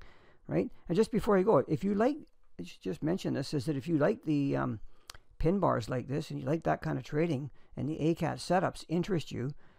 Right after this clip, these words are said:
we have a complete course on it, just, just on A cats. It's, uh, actually, it was a live webinar that we did about two years ago now. And to this day, it's, it's still very popular and for good reason. So if you want to, you can check that out.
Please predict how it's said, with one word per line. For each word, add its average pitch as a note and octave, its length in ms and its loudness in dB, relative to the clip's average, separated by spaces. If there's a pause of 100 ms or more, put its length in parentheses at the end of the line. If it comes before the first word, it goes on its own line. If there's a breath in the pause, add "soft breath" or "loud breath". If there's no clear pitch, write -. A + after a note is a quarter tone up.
(300 soft breath)
we G3+ 200 0
have B3 120 2
a G3 60 2
complete F3 380 0
course F3+ 280 -2
on - 140 -6
it, - 80 -18 (180)
just, D#3 280 -4
just F#3 260 0
on D#3 260 2
A D3+ 160 2
cats. - 480 -6
It's, C3 300 -4
uh, C3 160 0
actually, D#3 400 0
it C3 80 4
was B2+ 140 -2
a C#3+ 60 -2
live C#3 280 2
webinar C#3+ 380 2
that C3+ 100 -2
we C3 80 0
did C3+ 300 -2
about - 400 0
two F#3 100 0
years F3 220 4
ago C3 160 0
now. B2+ 320 -4 (640 soft breath)
And D#3 140 2
to F3 100 2
this G3+ 180 0
day, F#3 280 2
it's, - 200 -4
it's - 180 -4
still F#3 280 0
very D#3 280 2
popular C#3 540 -2
and B2+ 100 -6
for D3 100 -6
good C#3 180 0
reason. C#3 400 0
So C#3+ 380 0 (480 soft breath)
if B2+ 120 0
you F#3 80 4
want F3+ 240 4
to, - 80 -6
you E3+ 60 4
can D#3+ 140 0
check - 240 0
that C#3+ 200 2
out. D#3 200 2